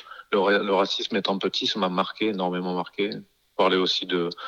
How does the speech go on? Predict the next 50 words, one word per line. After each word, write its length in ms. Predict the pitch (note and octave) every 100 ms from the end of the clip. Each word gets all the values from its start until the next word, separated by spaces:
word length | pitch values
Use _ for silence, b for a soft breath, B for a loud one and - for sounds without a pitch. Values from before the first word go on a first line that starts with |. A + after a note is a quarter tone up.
| B B B -
de, 240 | F#2 F#2
de, 320 | F2 F2+ F2+ F2+
de 100 | F#2
mes 140 | F#2
parents 340 | F#2+ F2+ G2
qui 140 | F#2+ -
s'étaient 220 | - F#2+
séparés, 520 | - - E2+ F#2 F#2+
mon 180 | F2 E2
père 220 | - F2
qui 140 | - E2+
m'avait 180 | E2
emmené 280 | E2 E2 F2
avec 280 | F2 E2 -
lui 100 | F#2+
en 100 | F2
Algérie. 500 | E2 E2+ F2 F#2+ F#2 F2 _ B B _ _ E2+
Donc 160 | E2
c'était 160 | - F2+
un 260 | E2+ F2 F2
combat 280 | F2+ F#2
pour 160 | F#2+ F#2
ma 140 | F2+
mère 180 | F2+ F#2
pour 180 | - F2
me 100 | E2+
récupérer. 580 | E2+ - - G2+ G#2 A2+
Je, 80 | F2+ G2
je 100 | G2
parle 280 | A2 G#2
de 80 | F#2+
ça. 300 | F2 F#2+ G2
Donc 220 | F2 E2+ -
c'est 80 | F#2+
très 220 | - A2+
touchant, 340 | - - G#2+
c'est 140 | G#2+ -
très 260 | - A#2
intime. 560 | G#2 F2+ - G#2+ B2 F2 B B B -
Mais 80 | G#2
à 80 | G2+
la 140 | G#2
fois, 280 | - C3 C3
l'intime, 480 | G#2 G2 - B2+ A#2+
il 140 | F#2+
est 80 | F#2
là 160 | G#2
pour 300 | A2 - G2
que 340 | - G2 F#2+ F#2+
chaque 240 | - A2